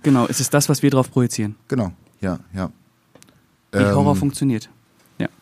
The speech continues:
Speaker 1: oft funktioniert Horror so.
Speaker 2: Ja. Ich musste übrigens auch an einen anderen Horrorfilm denken,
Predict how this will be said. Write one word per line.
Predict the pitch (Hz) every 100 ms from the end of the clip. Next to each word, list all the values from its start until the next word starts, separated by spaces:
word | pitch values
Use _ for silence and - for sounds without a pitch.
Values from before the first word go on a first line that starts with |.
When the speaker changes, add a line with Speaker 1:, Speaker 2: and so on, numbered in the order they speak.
| _ -
Speaker 1:
oft | -
funktioniert | - 123 107 107
Horror | - -
so. | - - _ _ _ _ _ -
Speaker 2:
Ja. | 101 92 - _ - _ _
Ich | -
musste | 139 -
übrigens | 147 135
auch | -
an | 127
einen | - 135
anderen | 98
Horrorfilm | 80 80 - 90
denken, | 87 92 - 117 123 135